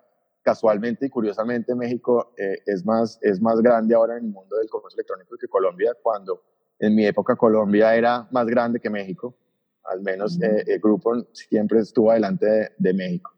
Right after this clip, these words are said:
Speaker 1: Eh, entonces creo que hay, hay esa oportunidad y, y para el ecosistema, pues si nos va bien, si le va bien a Rappi, creo que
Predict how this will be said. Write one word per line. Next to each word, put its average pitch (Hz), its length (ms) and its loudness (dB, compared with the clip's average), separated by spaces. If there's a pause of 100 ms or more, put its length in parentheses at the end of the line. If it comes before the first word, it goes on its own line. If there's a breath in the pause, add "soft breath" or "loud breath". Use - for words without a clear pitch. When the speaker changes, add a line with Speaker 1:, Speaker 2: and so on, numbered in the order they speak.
(880)
Speaker 1:
Eh, 123 460 6
entonces 123 420 2
creo 151 200 4
que 135 380 2
hay, 117 360 2
hay 117 160 2
esa 120 140 -4
oportunidad 110 680 -2
y, 117 480 0
y 113 40 -2
para 113 180 2
el 113 60 0
ecosistema, 117 760 -2 (340)
pues - 360 0 (300)
si 131 180 -2
nos 113 160 0
va 110 160 4
bien, 127 240 2
si - 120 -6
le 110 80 0
va 107 120 2
bien 127 180 0
a 139 40 2
Rappi, 135 340 0
creo 113 240 -6
que 123 300 -6